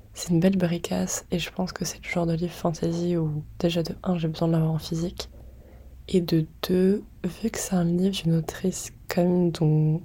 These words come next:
enfin, Cassandra Clare, euh, Léa, une femme de Vice, je les ai adorés, j'ai ses livres en hardback, j'en ai une collection, euh, monumentale. Donc au final, je me suis dit, il y a un peu un gage de garantie que j'aime bien parce que c'est une autrice que je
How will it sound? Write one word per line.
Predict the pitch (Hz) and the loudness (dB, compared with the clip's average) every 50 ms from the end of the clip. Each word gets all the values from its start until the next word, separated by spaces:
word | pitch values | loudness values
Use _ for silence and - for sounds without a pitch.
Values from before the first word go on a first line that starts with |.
| - | -8
enfin, | - - - 160 | -6 -2 -2 -2
Cassandra | 156 - 160 147 170 165 160 160 151 | 0 0 -2 0 0 0 2 0 0
Clare, | - - 185 180 170 156 | 0 0 0 0 2 2
euh, | 156 156 151 151 156 156 - - - - - | 2 2 0 0 -2 -4 -8 -14 -20 -12 0
Léa, | - 170 160 156 | 4 6 6 6
une | 156 160 | 6 4
femme | 156 - 160 151 | 2 2 2 4
de | 151 151 147 151 | 4 4 2 0
Vice, | 143 - - - | 0 0 0 -2
je | 185 180 | -2 0
les | 175 160 147 | 2 2 2
ai | 151 | 2
adorés, | 143 139 135 147 147 160 170 180 170 | 2 2 2 0 2 2 2 2 2
j'ai | 156 - - 151 143 | 0 0 0 -2 -2
ses | 143 - - - | -2 -4 -4 0
livres | 151 151 151 147 147 | 2 2 2 2 0
en | 147 - | -2 -2
hardback, | - 160 160 156 160 165 165 160 160 | -2 -2 -2 2 2 2 2 0 -2
j'en | - - 156 151 147 | -6 -2 0 2 2
ai | 139 | 4
une | 143 139 | 2 2
collection, | - - - 156 156 151 - - - - 170 170 165 156 | 0 -2 0 0 0 0 0 -4 -6 -2 0 2 2 2
euh, | 151 156 - - - 180 | 0 -2 -6 -8 0 4
monumentale. | 180 175 175 180 180 175 165 - 175 165 165 - - - - - - | 4 6 6 6 4 4 2 2 0 0 0 -2 -6 -12 -14 -6 2
Donc | 208 190 196 | 2 2 2
au | 196 | 2
final, | 185 - 220 226 214 | 2 4 6 6 8
je | |
me | 208 185 | 6 6
suis | 170 - - 190 | 4 4 2 2
dit, | 156 160 180 190 214 233 - - - - - - | 2 4 4 4 4 2 0 -8 -16 -16 -12 -4
il | - 196 | 2 4
y | |
a | 180 | 6
un | 175 180 185 | 6 6 4
peu | 175 - 247 254 254 269 - - - | 4 4 4 4 4 2 -2 -4 2
un | - 185 180 180 | 2 4 4 4
gage | 170 202 196 196 185 - | 6 6 6 4 4 4
de | - 175 | 4 4
garantie | 156 160 170 170 170 170 175 160 - - 175 160 | 6 6 6 4 4 2 0 0 -2 -4 -6 -4
que | 151 | -4
j'aime | 151 156 165 165 170 175 | 0 2 4 4 4 4
bien | 170 180 180 185 180 - | 4 4 4 4 2 0
parce | 180 - | -4 -4
que | - - | -4 -6
c'est | 156 - 170 | -4 0 4
une | 156 156 | 4 4
autrice | 156 - - - 160 - | 4 0 -2 -4 -4 -4
que | - - 160 | -4 -4 -2
je | 143 143 | -2 -2